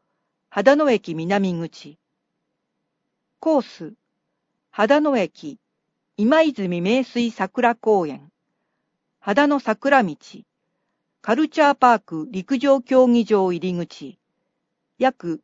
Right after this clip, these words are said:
五点八キロメートル。トンネルのようになった満開の桜の下を大勢の人が歩いている写真があります。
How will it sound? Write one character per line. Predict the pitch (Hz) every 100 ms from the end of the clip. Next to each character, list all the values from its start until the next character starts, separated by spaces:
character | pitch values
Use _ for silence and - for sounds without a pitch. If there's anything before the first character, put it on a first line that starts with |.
| -
五 | 269 277
点 | - 160 147
八 | 160 - -
キ | 247
ロ | 220 208
メ | 196
ー | 151
ト | 139
ル。 | 185 _ _ _ _ _ _ _ _ _ _ _ _ _ _ _ _ _ _ _ _ _ _ _ _
ト | 233 311
ン |
ネ | 330
ル | 330 311
の | 311
よ | 311 294
う |
に | 202 190
な | 208
っ |
た | - 165 156 _ 202
満 | 254 269
開 | 277 262
の | 247 233
桜 | 220 226 240
の | 226 233
下 | - 214 165
を | 156 _ _ _
大 | 262 302 285
勢 | 302
の | 233 202
人 | 196 214
が | 185 175
歩 | 247
い | 262
て | 226 185
い |
る | 170
写 | 165 151
真 | - 208 196
が | 180
あ |
り | 151 139
ま | 135
す。 | _